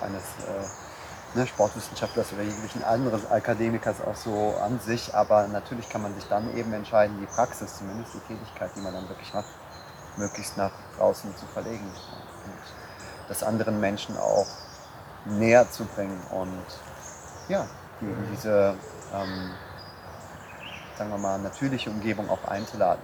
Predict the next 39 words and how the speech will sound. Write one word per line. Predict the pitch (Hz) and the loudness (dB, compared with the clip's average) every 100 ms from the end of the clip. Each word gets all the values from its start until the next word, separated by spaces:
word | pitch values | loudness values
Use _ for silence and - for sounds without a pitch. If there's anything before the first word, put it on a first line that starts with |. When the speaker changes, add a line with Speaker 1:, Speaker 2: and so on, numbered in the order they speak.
| - | -10
Speaker 1:
gewissermaßen | - - - - - - - - - - - - | -12 -12 -12 -12 -12 -14 -14 -14 -14 -14 -14 -12
und | 98 | -6
die | 98 | 6
selbst | 101 - - | 6 6 -8
eben | 98 98 | -10 -8
zu | - | -8
erleben. | 87 92 - - - - | -8 -8 -8 -12 -12 -10
Ich | |
denke, | 98 - | -8 -8
das | 123 | -4
muss | 131 131 | -2 0
man | 110 | 2
auch | 98 - | 2 0
wirklich | 98 - | -6 -4
mal | 92 92 | -2 0
selbst | 101 98 - - | 2 0 0 -6
erlebt | - 98 - | -4 -6 -6
haben, | 95 92 92 - - - - | -4 -4 -4 -12 -14 -14 -10
was | 90 - | -10 -10
das | - | -6
für | 107 | -4
eine | 95 92 | -4 -2
Wirkung | 107 110 92 | -2 0 -2
auf | - - | -4 -6
einen | 92 87 - | -8 -8 -2
auch | 101 - | -2 0
haben | 98 95 104 | 2 2 0
kann, | 104 98 | -4 -4
wenn | 95 | -2
man | 92 92 - - - - - | -2 -4 -10 -12 -12 -14 -12
sich | - - | -10 -8
wirklich | 107 110 | -8 -6
die | - - | -8 -6
Zeit | - 98 107 - | 0 0 0 -4
nimmt | 98 110 101 - - | -2 0 -2 -6 -6
für | 110 104 95 - - - - - - | -2 -2 -4 -6 -14 -12 -12 -12 -8
eine | 90 90 | -4 0
Auszeit | 90 87 - - 95 98 107 - | 0 -2 -4 0 2 2 0 -8
und | 98 | -8